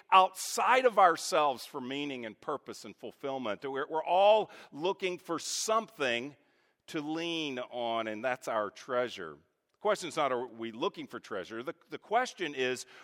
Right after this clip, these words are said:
what do we treasure? And here Jesus is critiquing sort of laying up treasures for ourselves, or as the N I V says, storing up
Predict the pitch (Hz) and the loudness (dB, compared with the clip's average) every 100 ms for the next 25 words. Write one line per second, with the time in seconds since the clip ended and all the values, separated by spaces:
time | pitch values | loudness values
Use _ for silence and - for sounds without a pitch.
0 | _ 151 196 135 120 202 180 143 110 127 | _ 4 4 4 -4 -4 -4 -6 -6 -6
1 | 90 78 80 95 _ _ _ _ - 202 | -6 -8 -16 -18 _ _ _ _ -8 -4
2 | 233 151 240 226 196 180 147 - 156 - | -4 -6 -10 -8 -10 -8 -10 -10 -12 -10
3 | - 180 147 - 170 139 143 139 151 165 | -12 -10 -10 -6 -4 -4 -6 -6 -2 -2
4 | 202 214 196 180 190 - - 120 95 98 | -2 -2 -2 -2 -4 -6 -4 -4 -4 -8
5 | 90 - 107 92 82 - 87 80 73 113 | -12 -12 -8 -6 -8 -8 -8 -8 -10 -12
6 | 101 139 127 113 92 107 101 101 90 - | -12 -10 -6 -4 -6 -10 -10 -8 -8 -10
7 | _ - - - - 202 202 175 131 113 | _ -10 -6 -6 -4 -2 -2 -2 -4 -2
8 | 92 82 | -4 -6